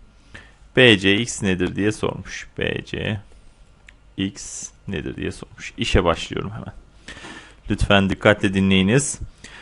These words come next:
Bakınız şimdi. Ben B D A üçgeniyle, B D A üçgeniyle B C A üçgeninden şüpheleniyorum. Ne konuda şüpheleniyorum? Benzerlik konusunda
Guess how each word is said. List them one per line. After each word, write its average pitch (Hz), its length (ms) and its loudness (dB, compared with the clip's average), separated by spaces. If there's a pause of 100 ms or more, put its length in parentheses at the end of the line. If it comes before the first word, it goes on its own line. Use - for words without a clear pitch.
(280)
Bakınız 120 460 4
şimdi. - 320 -10 (920)
Ben 160 360 4 (720)
B 147 400 10
D 147 280 6
A 139 320 4 (340)
üçgeniyle, 98 920 0
B 101 280 10
D 104 260 10
A 117 340 12
üçgeniyle 95 1200 6 (1400)
B 151 320 8
C 117 400 10 (160)
A 123 300 12
üçgeninden 95 1000 4
şüpheleniyorum. 92 1080 2 (680)
Ne 104 220 2
konuda 95 320 2
şüpheleniyorum? 95 840 0
Benzerlik 92 760 6
konusunda 90 1040 4